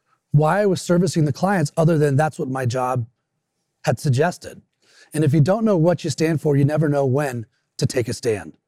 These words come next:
The second B were the bullish. I had a chance to look behind the curtain at Apple and Google and Method and Harvard. This man right here is Steve Wilhite. He was hired directly by Steve Jobs.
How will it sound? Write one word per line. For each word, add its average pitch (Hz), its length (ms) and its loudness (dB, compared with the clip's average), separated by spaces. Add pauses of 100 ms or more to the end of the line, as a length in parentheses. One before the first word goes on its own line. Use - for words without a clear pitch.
(500)
The - 80 0
second 202 340 0
B 202 120 4
were 180 120 4
the 160 120 4
bullish. 143 400 0
I 143 60 0
had 147 80 2
a 151 40 0
chance 165 340 -2
to 170 60 2
look 156 200 2
behind 165 440 0 (320)
the 143 80 0
curtain 170 340 0
at 165 160 -2
Apple 175 420 0
and 139 140 6
Google 170 380 4
and 147 120 0
Method 170 340 0
and 143 120 -2
Harvard. 156 520 0 (380)
This 160 200 0
man 170 200 2
right 165 180 0
here 165 160 2
is 151 80 -4
Steve 175 240 2
Wilhite. 156 420 2
He 147 80 -2
was 139 120 -2
hired 160 280 0
directly 151 380 0
by 135 160 2
Steve 160 360 0
Jobs. 135 560 -2